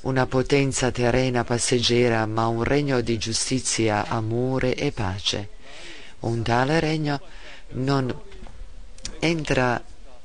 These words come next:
non, eh, fa, non parla del territorio, ma dei cuori umani. Ecco perché lui non viene con la spada, ma con la croce. Viene come un agnello e non come leone.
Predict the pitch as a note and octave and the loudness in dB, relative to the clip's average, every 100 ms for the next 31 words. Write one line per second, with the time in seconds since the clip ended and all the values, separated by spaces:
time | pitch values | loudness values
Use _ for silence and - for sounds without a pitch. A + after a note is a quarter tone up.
0 | - C#3+ D3+ C#3+ C#3 B2+ B2 - - - | -6 0 0 2 2 4 2 -2 -8 -12
1 | - D#3 D3 - - - - - - - | -4 -2 -2 -6 -12 -12 -12 -12 -12 -12
2 | - C3 C3+ D3+ D#3 C#3 C3 C3 C3+ C3 | -6 -2 0 2 4 4 6 4 6 4
3 | C3 C3+ B2+ A2+ A2 A2 A2+ A#2 C3 C3 | 4 4 4 4 2 2 2 2 4 4
4 | B2+ C3 C#3+ A#2+ G#2 G#2 - - - - | 4 4 2 0 -2 -6 -10 -12 -12 -10
5 | - - B2+ - C3+ A#2 A2+ B2 A#2+ B2 | -10 -2 0 2 2 2 4 4 6 4
6 | A#2 A2+ A#2 D#3 C3 A2+ A#2 A2+ G#2 - | 2 2 2 4 2 2 2 2 0 2
7 | A2 G2+ G#2 G2+ G2 - G#2+ G#2+ - B2+ | 2 2 -2 -2 -4 -2 0 0 2 2
8 | A#2 - G2+ - - - - - - C3 | 2 -2 -4 -8 -12 -12 -12 -10 -2 2
9 | D#3 D3 - C3+ C3 B2+ B2 B2+ C3+ D3+ | 2 0 0 0 0 2 2 2 2 2
10 | A2+ G#2+ G#2 - - - - A#2+ A2+ B2+ | 2 0 -4 -10 -12 -12 -6 -2 2 2
11 | D3 B2+ A2+ A#2 A#2+ C3 C#3 B2 G#2+ G#2 | 2 0 0 2 2 4 2 0 -2 -6